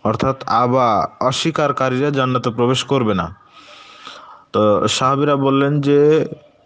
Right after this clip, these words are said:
"মান ওয়ামান আবা ইয়া রাসূলুল্লাহ", বলছেন যে, "আল্লাহ রাসূল, আপনাকে অস্বীকার করে এরা আবার কারা?"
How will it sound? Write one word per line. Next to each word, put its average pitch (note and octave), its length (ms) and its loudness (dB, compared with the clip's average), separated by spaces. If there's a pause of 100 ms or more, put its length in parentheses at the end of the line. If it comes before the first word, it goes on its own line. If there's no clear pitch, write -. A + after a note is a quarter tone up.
(380)
"মান B2 760 2 (640)
ওয়ামান C#3 460 0
আবা A2 440 0 (680)
ইয়া A#2+ 140 2
রাসূলুল্লাহ", G#2+ 680 0 (320)
বলছেন B2 480 0
যে, D3 340 0 (520)
"আল্লাহ B2+ 220 2
রাসূল, C3 280 0
আপনাকে C#3 440 0
অস্বীকার C3+ 520 0
করে B2+ 400 0
এরা B2+ 360 0
আবার A#2 260 0
কারা?" F2+ 300 -2